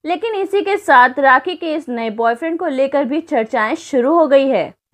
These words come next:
राखी ने आदिल के बारे में बात करते हुए आगे कहा कि जब मैं डिप्रेशन में थी तब आदिल ने मुझे सपोर्ट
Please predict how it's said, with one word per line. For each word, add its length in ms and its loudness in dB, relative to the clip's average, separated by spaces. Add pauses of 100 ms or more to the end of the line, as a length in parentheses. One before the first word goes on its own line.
(140)
राखी 340 4
ने 100 -2
आदिल 320 2
के 160 -6
बारे 320 2
में 200 -2
बात 380 0
करते 340 -6
हुए 240 0
आगे 360 4
कहा 340 0
कि 220 -8
जब 300 -6
मैं 140 -4
डिप्रेशन 580 -2
में 140 -2
थी 180 -10
तब 260 0
आदिल 460 2
ने 100 0
मुझे 300 -2
सपोर्ट 520 0